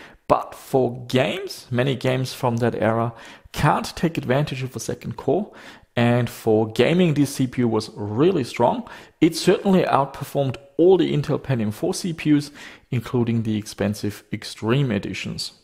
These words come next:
So the Athlon sixty-four F X fifty-seven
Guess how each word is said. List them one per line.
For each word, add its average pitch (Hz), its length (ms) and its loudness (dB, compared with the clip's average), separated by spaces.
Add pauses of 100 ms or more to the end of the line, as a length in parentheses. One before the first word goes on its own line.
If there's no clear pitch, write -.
(500)
So 170 320 4
the 170 180 6
Athlon 214 360 2
sixty-four - 540 0
F 143 140 0
X - 220 0
fifty-seven 135 800 2